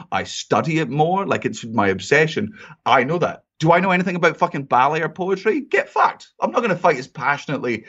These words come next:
for who the greatest ballet dancer, but I w-, I don't even give a shit. But we live in a time now where, you know, ev-, everything is so polarized, but, like, intentionally fucking polarized that, you know,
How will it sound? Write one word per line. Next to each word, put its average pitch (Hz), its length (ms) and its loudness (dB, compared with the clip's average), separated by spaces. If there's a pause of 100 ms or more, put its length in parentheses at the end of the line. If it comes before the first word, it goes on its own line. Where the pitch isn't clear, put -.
(180)
for 147 100 -2
who 135 160 -2
the 127 80 -4
greatest 127 320 2
ballet 110 280 4
dancer, 139 340 2
but 175 140 2
I - 60 4
w-, 180 200 2
I 175 100 2
don't 180 120 -2
even 160 200 -2
give 135 300 0 (440)
a 139 100 2
shit. - 440 0
But 131 120 -4
we 135 80 -2
live 143 180 2
in 147 60 -2
a 131 40 -4
time 156 360 -4
now 107 160 0
where, 98 480 0 (320)
you 120 120 2
know, 87 360 -6 (380)
ev-, 123 200 4
everything 139 440 4
is 110 180 -2
so 113 280 -2
polarized, 104 800 -2
but, - 240 -4
like, 92 240 0 (100)
intentionally 113 800 2
fucking 95 320 0
polarized 90 640 -4 (200)
that, - 260 2
you 127 140 2
know, - 260 -4